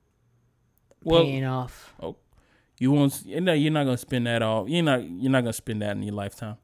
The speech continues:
Speaker 1: especially if you're trying to live, like, modest.
Speaker 2: Right. I'm not a greedy man.
Speaker 1: Mm-hmm.
Speaker 2: I live modestly, but I gotta provide for my family
Speaker 1: Mm-hmm.
Speaker 2: and friends.
Speaker 1: Mm-hmm.
Speaker 2: So
Speaker 1: I see where you're going. I see it. I see it.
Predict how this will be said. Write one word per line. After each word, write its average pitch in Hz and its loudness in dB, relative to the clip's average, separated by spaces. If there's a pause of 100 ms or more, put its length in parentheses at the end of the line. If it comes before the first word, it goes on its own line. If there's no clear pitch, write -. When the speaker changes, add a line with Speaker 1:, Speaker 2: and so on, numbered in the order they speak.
(300)
Speaker 1:
especially 180 2
if 135 0
you're 131 -2
trying 127 0
to 123 0
live, 120 0
like, 110 -4
modest. 123 -2 (440)
Speaker 2:
Right. 220 -2 (640)
I'm 196 -4
not 226 2
a 185 -2
greedy 151 -2
man. 151 -4 (280)
Speaker 1:
Mm-hmm. 123 0 (760)
Speaker 2:
I 196 -2
live 214 0
modestly, 147 -4 (880)
but 160 -6
I 151 -2
gotta 135 0
provide 127 -4
for 117 -8
my 110 -6
family 120 -6 (220)
Speaker 1:
Mm-hmm. 120 -10 (580)
Speaker 2:
and 131 -4
friends. 131 -8 (280)
Speaker 1:
Mm-hmm. 123 -8 (540)
Speaker 2:
So 117 -10 (260)
Speaker 1:
I 127 -10
see 143 -12
where 135 -6
you're 123 -8
going. 131 -4
I - -4
see 131 -8
it. 135 -6
I 127 -6
see 131 -8
it. - -14